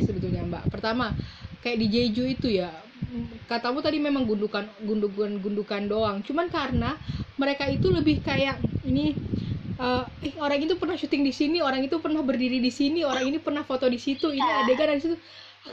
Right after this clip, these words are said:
Speaker 1: Itu kan mereka juga, ya berarti gak cuma pemandangannya, cuma, cuma ada historical, historikalnya berarti
Speaker 2: Ya,
Speaker 1: ya
Speaker 2: itu
Speaker 1: yang
Speaker 2: me-,
Speaker 1: mereka kerjakan
Speaker 2: memang
Speaker 1: berarti, Mbak.
Speaker 2: itu yang dijual.
Speaker 1: Is-
Speaker 2: Memang itu yang dijual.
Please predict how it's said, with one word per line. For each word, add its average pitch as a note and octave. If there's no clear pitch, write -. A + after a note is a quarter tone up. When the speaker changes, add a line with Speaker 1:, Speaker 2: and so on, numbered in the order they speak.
Speaker 1:
Itu D#4+
kan F#4+
mereka G4
juga, C#4+
ya A3+
berarti A#3
gak B3+
cuma A#3
pemandangannya, A#3
cuma, D4+
cuma C#4+
ada A#3+
historical, B3
historikalnya C#4
berarti A#3+
Speaker 2:
Ya, -
Speaker 1:
ya A3+
Speaker 2:
itu A3
Speaker 1:
yang -
Speaker 2:
me-, F#4
Speaker 1:
mereka G#3+
kerjakan A3
Speaker 2:
memang F#3+
Speaker 1:
berarti, F#3+
Mbak. F3+
Speaker 2:
itu -
yang G#4+
dijual. F4
Speaker 1:
Is- -
Speaker 2:
Memang F4
itu -
yang F4
dijual. C#4